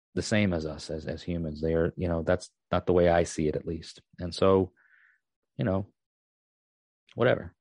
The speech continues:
I, I, I, I may not venerate, I may not call to that pes-, specific deity, um, or, or give that deity any sort of worship or veneration, but they are,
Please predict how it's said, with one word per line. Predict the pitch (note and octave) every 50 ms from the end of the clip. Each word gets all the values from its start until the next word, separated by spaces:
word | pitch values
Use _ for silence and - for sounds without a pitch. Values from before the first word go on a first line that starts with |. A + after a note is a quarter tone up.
| _
I, | - F2+ F2 F2+ F2+ F2+
I, | F2+ F2+ F2+ F2+ F2 F2
I, | F2 E2+ D#2+ E2 _ _ _ _ _ _ _ _ -
I | F2+
may | F2+ F#2+ F#2
not | F2 E2+ -
venerate, | - E2+ F#2 F#2 F#2 F#2+ G2 G2+ G2+ F#2
I | F2+
may | F2 F2+ F2+
not | F2+ F2 F2 E2+ - _ _ _ _
call | - - G#2 F#2+ F#2
to | - - G2
that | F#2 F#2 F2+ E2 - _ _ _ _ _ _ _
pes-, | - F2+ - - - _
specific | - - - F#2 - - F#2+ - - E2+ E2
deity, | E2+ F2+ F2 F2+ F2+ F#2+ G#2+ A2+ - _ _ - - - - - _ _ _ _ _ _
um, | G#2 F#2+ F2 E2+ E2 D#2+ D#2+ E2+ F2+ - _ _ _ _ _ _ _ _ _ - _
or, | - F2 E2+ E2 E2+ E2
or | E2 E2+ F2 E2+ E2 E2
give | E2 E2 - F#2 F#2 F2+
that | F2 F2+ - - -
deity | - F2+ F2 F2 F2
any | E2+ F2 E2+
sort | - - F#2 E2
of | D#2+
worship | E2 E2 E2 E2+ - G2 -
or | F#2 F2
veneration, | F2 F2+ E2+ E2 D#2+ D#2+ E2 E2+ - - G#2 G#2 - _ _ _ _ _ _ _ _ _ _ _ _ _ _
but | F2 F#2+ -
they | - G2+ F#2+ F2+
are, | E2+ E2+ E2 E2+ F2+